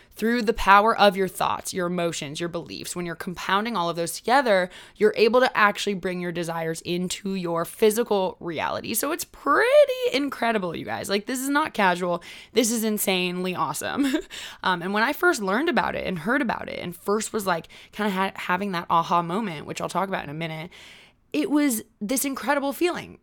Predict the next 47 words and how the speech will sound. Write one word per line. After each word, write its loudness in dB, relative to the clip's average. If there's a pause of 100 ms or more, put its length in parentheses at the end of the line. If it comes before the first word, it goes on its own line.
right? 0
Because -2
I 2
realized, 2
"Oh 2
my 0
God, 2
I 4
can -4
literally -2 (260)
do -4
anything 0
and -8
have 2
anything, -6
and -8
this -2
is -6
incredible, 0
and -2
I'm -2
gonna -2
master -2
this, -4
and -8
this -4
is -8
awesome." -4 (220)
<laughs> -20
So 4 (880)
the 0
idea 2
is -2
that, 0
like, -2
if -6
you 0
have 0
the -8
intention -8
to -8
change -4
the -4
way -4
your -4
mind -8
works -2